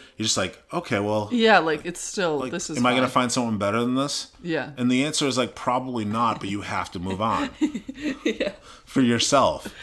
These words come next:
Speaker 1: You don't
Speaker 2: Yeah.
Speaker 1: be defined by relationships. Move on and be lonely and sad. Um,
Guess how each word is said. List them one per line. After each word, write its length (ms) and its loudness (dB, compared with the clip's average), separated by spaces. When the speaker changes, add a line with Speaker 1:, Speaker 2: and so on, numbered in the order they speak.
Speaker 1:
You 220 2
don't 200 6
Speaker 2:
Yeah. 120 8
Speaker 1:
be 80 6
defined 360 6
by 100 6
relationships. 720 -2
Move 260 0
on 220 6
and 100 -2
be 100 0
lonely 500 0
and 140 -6
sad. 440 -2
Um, 480 6